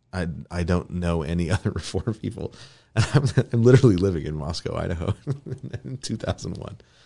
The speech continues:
Right. And so, um, I'm, and I'm reading R C Sproul's magazine, and I'm in the back,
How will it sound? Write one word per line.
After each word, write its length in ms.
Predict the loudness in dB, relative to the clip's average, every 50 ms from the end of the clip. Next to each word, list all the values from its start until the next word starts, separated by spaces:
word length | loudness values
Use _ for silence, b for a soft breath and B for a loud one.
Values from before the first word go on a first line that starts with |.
| _ _ 4
Right. 300 | 4 6 6 4 2 B B B B B B B
And 140 | 4 4 8
so, 320 | 10 10 10 10 8 b b b b b b b b b _ 0
um, 300 | 2 2 4 2 0 -2 -8 _ _ _ _ -20 _ _ _ _
I'm, 380 | 0 2 2 2 2 0 -2 -4 -2
and 140 | -2 0
I'm 180 | 0 0 0 0
reading 280 | 2 2 2 2 2 0
R 160 | 0 0 0
C 140 | 0 0 -2
Sproul's 360 | -2 0 2 2 2 2 2
magazine, 560 | 2 2 2 2 0 0 0 0 2 2 0
and 120 | 0 -2
I'm 120 | -2 0 0
in 100 | 0 0
the 60 | -2
back, 500 | -2 -2 -2 -2 -4 -6 -8 -12 -18 -20